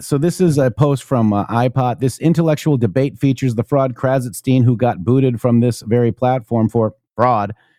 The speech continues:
You're cherry picking. This is a group of pre-approved accounts who you want to push on to us as alternative media, when in fact those people got us screwed years ago.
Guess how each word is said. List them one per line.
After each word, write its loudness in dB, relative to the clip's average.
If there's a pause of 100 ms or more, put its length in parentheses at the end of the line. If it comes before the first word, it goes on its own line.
(280)
You're 0
cherry 0
picking. 0
This -2
is -2
a 2
group -2
of -4
pre-approved 0
accounts -2
who 0 (760)
you 4
want 0
to 2
push -2 (280)
on 0 (320)
to -2
us 0
as -2
alternative 0
media, 2 (280)
when 2
in 0
fact 0
those 0
people 0
got 0
us -4
screwed 0
years 0
ago. 0